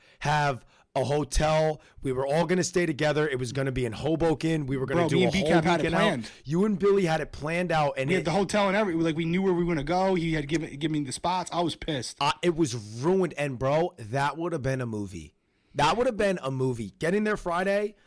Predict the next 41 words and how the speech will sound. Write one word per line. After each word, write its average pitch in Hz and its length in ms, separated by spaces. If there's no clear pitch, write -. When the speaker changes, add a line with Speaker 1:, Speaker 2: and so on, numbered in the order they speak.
Speaker 1:
leaving 170 300
Sunday 170 360
night, 165 360
having 170 460
all 160 440
day 160 240
Saturday 147 480
to 151 80
just 123 220
do 143 100
whatever 139 240
we 131 80
wanted. 139 220
Like, 127 220
that 156 140
would 170 80
have 165 60
been 139 140
a - 20
movie. 107 400
I 160 100
would 247 120
have 220 160
thought 165 240
about 139 220
maybe 131 200
hiring, 120 380
like, 113 260
a 113 80
film 107 240
crew 107 160
to 98 80
just 95 180
record 95 300
it 92 80
and 80 80
put 90 140
it 92 40
on 87 140
our 82 80
channel. 95 220